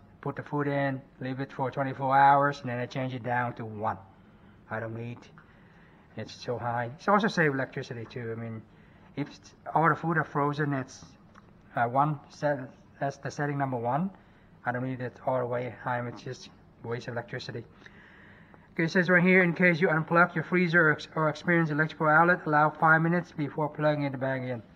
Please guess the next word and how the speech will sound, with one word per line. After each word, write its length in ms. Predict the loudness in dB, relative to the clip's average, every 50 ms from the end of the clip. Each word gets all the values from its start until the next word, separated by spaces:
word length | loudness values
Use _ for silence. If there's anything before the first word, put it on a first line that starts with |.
| -20 -20 -20 -20 -20 -20 -20 -20 -20 -20 -20 -20 _ _ _ _ _ -20 -20 -20 -20 -20 -20 _ -20 _ _ _ -20 -20 -20 -20 _ _ -20 -20 _ _ _ _ -20 _ _ _ _ _ _ -20 _ _ _ _ _ -20 -20 _ _ _ _ -16 -14
Mm-hmm. 1080 | -12 -10 -10 -10 -10 -10 -8 -8 -6 -4 -4 -4 -2 -4 -4 -4 -4 -4 -2 -4 -4 -4